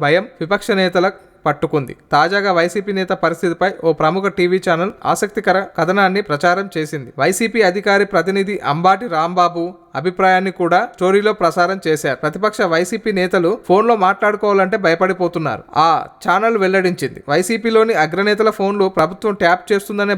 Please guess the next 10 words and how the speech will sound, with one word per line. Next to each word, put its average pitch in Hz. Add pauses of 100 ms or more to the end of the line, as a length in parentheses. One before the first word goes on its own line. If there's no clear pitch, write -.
(100)
భావన 175 (300)
ఆ - (120)
పార్టీలో 220 (120)
బలంగా 196 (100)
ఉందని 190 (280)
ఆ 156 (120)
ఛానల్ 185
వెల్లడించింది. 160 (200)
గతంలో 208 (180)
భూమా 214